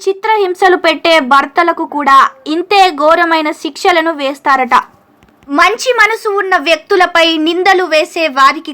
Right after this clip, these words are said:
కూడా గరుడ పురాణం ప్రకారం వేతరాణి నదిలో వేసి శిక్షిస్తారట. కాబట్టి ఇలాంటి పొరపాట్లు చేయకండని గరుడ పురాణం మనకు చెబుతుంది.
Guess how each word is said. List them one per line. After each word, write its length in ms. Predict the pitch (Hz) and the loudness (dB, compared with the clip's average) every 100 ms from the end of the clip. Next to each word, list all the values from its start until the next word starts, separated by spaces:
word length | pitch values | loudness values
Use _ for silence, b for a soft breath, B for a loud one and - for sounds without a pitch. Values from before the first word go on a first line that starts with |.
| 294 | -10
కూడా 240 | 285 269 269 - 240 | -2 0 0 -2 -4
గరుడ 240 | 320 381 427 381 | 0 2 2 2
పురాణం 420 | 370 330 320 311 285 | 2 2 2 0 -2
ప్రకారం 480 | 254 254 269 262 240 - - 247 | -2 0 2 2 -2 -8 -6 0
వేతరాణి 580 | 339 370 381 359 370 359 | 0 2 4 4 2 0
నదిలో 320 | 320 311 302 302 269 | -4 -2 0 0 0
వేసి 340 | 262 - 302 277 233 | -6 -4 -6 -6 -6
శిక్షిస్తారట. 760 | 302 - 339 330 294 269 247 254 - b b b b - | -8 -4 -6 -2 0 2 2 -2 -4 b b b b 0
కాబట్టి 480 | 349 349 349 - 339 294 - - 320 | 2 4 0 -4 -10 -10 -14 -12 -2
ఇలాంటి 380 | 392 427 427 403 339 | 0 0 0 -2 2
పొరపాట్లు 540 | 330 330 349 339 320 320 | 2 2 0 -2 -8 -6
చేయకండని 720 | 294 311 339 285 277 262 262 254 - 233 | -4 -2 -2 -2 -2 -4 -4 -8 -4 0
గరుడ 240 | 311 370 392 | 2 2 2
పురాణం 360 | 381 349 320 311 294 | 2 0 0 -4 -4
మనకు 240 | 277 269 - | -6 -8 -6
చెబుతుంది. 540 | 285 240 247 247 233 | -4 -4 -4 -2 -4